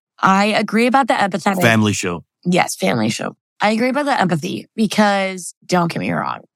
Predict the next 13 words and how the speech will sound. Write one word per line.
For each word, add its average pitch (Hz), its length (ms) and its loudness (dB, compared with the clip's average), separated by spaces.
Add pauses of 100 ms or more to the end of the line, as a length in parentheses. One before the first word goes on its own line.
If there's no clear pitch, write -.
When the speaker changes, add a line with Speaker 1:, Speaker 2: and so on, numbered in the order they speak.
(160)
Speaker 1:
high, 208 600 0
low 185 320 2
blood 92 280 0
sugars, 165 680 0
I 165 120 0
probably 160 320 -6
come 156 200 -2
off 147 320 -6
like 147 260 -6 (300)
a 151 120 -2
little 151 360 -6
biznatch, 147 800 -6 (160)
but 208 320 2